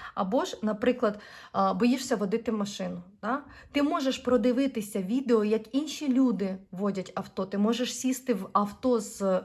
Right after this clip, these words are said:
кимось, і просто спостерігай, як людина це робить. Спостереження за іншими, за тим, ну, для когось це взагалі не страх, да? Твій страх для когось взагалі не страх.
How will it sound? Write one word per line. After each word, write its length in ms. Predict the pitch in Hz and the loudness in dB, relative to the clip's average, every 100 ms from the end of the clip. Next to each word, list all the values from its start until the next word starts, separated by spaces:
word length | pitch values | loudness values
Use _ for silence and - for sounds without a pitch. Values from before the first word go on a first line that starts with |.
| - | -6
кимось, 600 | - 247 196 226 262 - _ - - | 2 2 4 2 0 -10 _ -14 -10
і 60 | |
просто 300 | 269 349 - | -8 -8 -10
спостерігай, 800 | - 302 - 294 302 277 254 196 - | -12 -12 -8 -6 -4 0 0 -2 -4
як 200 | 220 214 | -4 -2
людина 360 | 214 208 240 214 | -4 -2 2 0
це 180 | - 220 | 0 -4
робить. 320 | 202 175 - - | -2 -4 -8 -18
Спостереження 1200 | - - 262 262 269 262 262 226 214 202 185 175 | -20 -2 -2 0 0 4 4 4 2 0 -2 -2
за 140 | 208 | -4
іншими, 720 | 196 226 247 247 285 269 285 277 - - 202 | -2 0 0 0 0 0 0 -6 -16 -12 -8
за 460 | 196 240 220 220 | 2 4 6 6
тим, 280 | 214 285 247 | 4 2 4
ну, 80 | 240 | 4
для 120 | 226 | 2
когось 240 | 233 277 269 | 2 2 0
це 120 | 262 | 0
взагалі 500 | 208 233 214 233 262 | 2 2 2 2 2
не 140 | 214 | 2
страх, 400 | 190 - 185 160 | 0 -6 -6 -8
да? 140 | 180 269 | -6 -6
Твій 200 | - 214 | -6 -8
страх 260 | 277 339 | -6 -6
для 100 | 233 | -4
когось 340 | 190 254 277 - | -4 -2 -2 -4
взагалі 360 | 180 190 208 247 | -6 -4 0 2
не 140 | 240 | 0
страх. 320 | 240 214 175 | -2 -6 -6